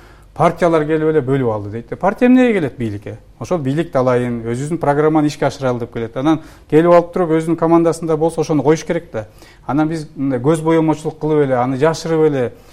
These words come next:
ой, элге жаман көрүнүп калат деген сөздөр көбөйүп кетти да акыркы убакта. Андай болбош керек да. Ачык эле айтыш керек. Мына биз келдик, ушуну ишке ашырабыз, ушуну ишке ашырыш үчүн мына ушундай, ушундай талаптарыбыз бар деп. Мүмкүн акимдерди бүгүн, э, ушундай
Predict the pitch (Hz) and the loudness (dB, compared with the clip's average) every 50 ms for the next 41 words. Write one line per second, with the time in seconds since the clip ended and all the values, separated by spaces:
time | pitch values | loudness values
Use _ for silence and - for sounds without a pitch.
0 | - - - - 120 123 131 135 147 156 156 160 151 160 156 160 156 151 156 156 | -20 -18 -6 -2 -2 0 0 0 0 0 0 0 0 0 2 0 2 2 2 2
1 | 156 160 151 - 160 151 147 143 - - 143 139 135 - 160 151 139 135 123 123 | 0 0 -4 -2 -2 -2 -2 -2 -4 -6 -6 -6 -4 -4 -6 -6 -4 -4 0 4
2 | 147 156 151 135 - - 127 - - 160 196 - - - - 117 113 113 - 117 | 4 4 4 4 0 -4 -6 -6 -4 -4 -4 -4 -4 -6 -6 -6 -6 -4 -4 -4
3 | 123 135 143 147 143 135 127 - - - - - 170 180 175 - - 190 175 135 | -4 -4 -4 -4 -6 -8 -10 -14 -14 -20 -14 -8 -6 -6 -6 -6 -6 -6 -4 -2
4 | 127 120 - - - 120 113 104 113 120 120 110 - - - - - - - 196 | -4 -4 -6 -8 -8 -6 -6 -6 -8 -8 -8 -10 -10 -12 -20 -20 -10 -4 -4 -4
5 | 175 - - 127 127 120 120 127 123 - - - - - - - - 110 - - | -4 -2 -2 -2 -2 0 -2 -6 -8 -8 -16 -20 -20 -20 -20 -16 -14 -12 -6 -2
6 | 170 165 156 147 - - 147 143 - - 139 123 113 110 107 113 113 - - 160 | 0 0 0 -2 -2 -2 -4 -2 -2 -4 -4 -2 -2 -2 -4 -6 -10 -4 0 0
7 | 160 151 - - 165 156 - - - 160 - - 196 185 147 143 139 - - - | 0 0 0 -2 -2 -2 -2 -6 -16 -18 -14 -10 -6 -4 -4 -2 -4 -6 -6 -6
8 | 147 147 143 139 - 139 139 139 135 135 131 127 123 - - 123 120 113 - - | -4 -4 -4 -6 -6 -8 -8 -8 -4 -2 -2 -2 -4 -4 -8 -8 -8 -8 -10 -10
9 | 127 123 127 180 185 - - - - - - - - 135 147 147 - 208 214 - | -10 -10 -10 -10 -14 -16 -20 -20 -20 -20 -20 -12 -8 -6 -6 -2 -2 -2 -2 -2
10 | 127 131 135 - 151 147 147 151 151 156 185 175 151 139 147 143 143 139 127 117 | -4 -4 -4 -4 -6 -2 0 0 0 0 -2 -6 -6 -6 -6 -6 -6 -8 -8 -10
11 | 113 113 110 - - 131 131 123 120 | -10 -10 -10 -10 -8 -4 -4 -4 -4